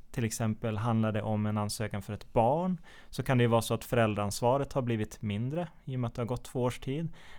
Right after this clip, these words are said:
Det kan också vara så att, eh, funktionsnedsättningen eller hjälpbehoven har förändrats på något sätt. Så att en bra början är ju att delvis att ordna nya intyg. Sen skulle jag också rekommendera att man tar kontakt med någon som kan hjälpa, till exempel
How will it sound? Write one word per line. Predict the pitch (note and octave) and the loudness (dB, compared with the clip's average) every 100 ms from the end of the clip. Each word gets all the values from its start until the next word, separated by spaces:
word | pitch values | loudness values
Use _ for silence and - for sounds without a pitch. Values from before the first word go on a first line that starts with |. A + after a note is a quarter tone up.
| - | -6
Det | B2 | 2
kan | B2+ | 4
också | A#2+ - B2 | 4 4 6
vara | B2 A#2 | 8 6
så | - | 4
att, | A2 - - - B2 | 0 0 -14 -12 -8
eh, | A#2+ | -8
funktionsnedsättningen | A2 B2 B2 A2+ G#2+ - A#2+ - A#2 A2+ | 2 2 4 0 0 -2 -2 2 4 4
eller | A2 | 4
hjälpbehoven | A2 G#2 G2 A2 G2+ | 4 2 0 -2 -2
har | G2+ | -4
förändrats | - G#2+ G#2 A#2+ C3 - | -2 0 2 2 0 0
på | B2+ | 0
något | B2 B2 | 0 0
sätt. | D3+ E3 - | -2 -4 -8
Så | - | -4
att | A#2 - - - - - | -4 -4 -20 -20 -20 -2
en | A#2 A2 | 2 6
bra | B2 C3 | 8 8
början | A2 B2 C#3+ A2 G#2+ | 6 4 6 6 6
är | |
ju | G#2+ | 6
att | G#2+ G2+ - - - | 4 2 -6 -12 -10
delvis | C3+ B2 A2 C3+ C3+ | 0 4 6 4 2
att | A2+ - - - | 0 -2 -12 0
ordna | A2+ G#2+ G#2+ | 2 4 4
nya | A2 G#2+ G#2 | 4 4 2
intyg. | A2+ G2 - C#3 A2 E2 | 0 -4 -2 0 0 -2
Sen | - A2 | -2 -2
skulle | - A#2 | 0 2
jag | G2+ | 2
också | - - A#2 | -2 -2 -2
rekommendera | G#2 - G2+ G2 B2 A2 | -2 -4 -2 0 2 2
att | G#2 | 0
man | A2 | -2
tar | A2+ G#2+ | -2 -2
kontakt | G2+ - G#2+ - - | -4 -4 -6 -6 0
med | A2+ | 4
någon | A2 G2+ G2+ | 4 2 -2
som | A2 | -2
kan | G#2+ G#2 | -2 -2
hjälpa, | G2+ G#2+ A#2+ | -4 -4 -4
till | A2 F3 | -2 -4
exempel | E3 B2 A2+ - A2+ G#2+ | 0 2 2 2 0 0